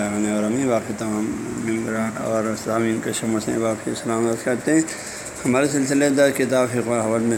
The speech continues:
سے باب الاحیاء مواد، باب نمبر چوالیس، ہاں جی،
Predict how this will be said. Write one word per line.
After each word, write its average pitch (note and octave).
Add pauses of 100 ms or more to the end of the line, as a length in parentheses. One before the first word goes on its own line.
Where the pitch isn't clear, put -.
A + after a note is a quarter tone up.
سے A#2+
باب A2
الاحیاء A2
مواد، A2
باب A2+
نمبر G#2+
چوالیس، G#2+ (720)
ہاں B2
جی، C3+